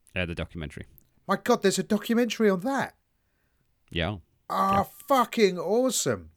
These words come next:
Speaker 2: That, that T V show
Speaker 1: So
Speaker 2: was superb.
Speaker 1: That was really well done, wasn't it?
Speaker 2: Brilliant. Absolutely brilliant. Yeah, just,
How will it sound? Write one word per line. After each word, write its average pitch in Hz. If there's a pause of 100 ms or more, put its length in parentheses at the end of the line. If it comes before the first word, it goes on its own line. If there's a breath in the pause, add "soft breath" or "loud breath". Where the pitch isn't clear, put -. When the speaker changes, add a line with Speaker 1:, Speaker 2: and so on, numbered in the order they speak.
Speaker 2:
That, -
that 208
T 220
V 220
show 117
Speaker 1:
So 120
Speaker 2:
was 131
superb. 147 (920)
Speaker 1:
That 107
was 107
really 104
well 90
done, 101
wasn't 95
it? 175
Speaker 2:
Brilliant. 131
Absolutely 139
brilliant. 107 (180)
Yeah, 113 (200)
just, -